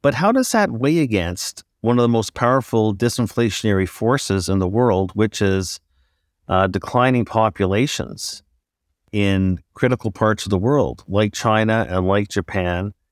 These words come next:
You're taking a look, for example, in Canada, the only way Canada's population is not declining when you look at the fertility and birth rates is because of the aggress-,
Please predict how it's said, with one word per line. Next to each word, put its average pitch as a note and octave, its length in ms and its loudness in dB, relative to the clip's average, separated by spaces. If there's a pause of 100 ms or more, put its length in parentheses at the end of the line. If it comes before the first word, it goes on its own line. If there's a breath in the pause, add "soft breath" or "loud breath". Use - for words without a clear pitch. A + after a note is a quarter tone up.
(420)
You're G2 100 -2
taking A#2 300 0
a G#2+ 60 2
look, A2 200 0
for A2 120 0
example, A2 400 0
in G2 80 2
Canada, A#2 520 0
the G2 140 0
only A2 140 2
way G#2 140 2
Canada's A#2 380 0
population A2 640 0
is G#2 60 -2
not G#2 220 0
declining G#2 560 0
when F#2+ 100 0
you F#2+ 80 2
look G#2 220 0
at E2 40 -8
the A2 80 -4
fertility G2+ 520 0
and F2+ 100 0
birth C3 240 -2
rates F2+ 240 -2
is F#2 100 -8
because G2 300 -2
of F#2+ 80 -2
the F#2 140 2
aggress-, G#2 340 0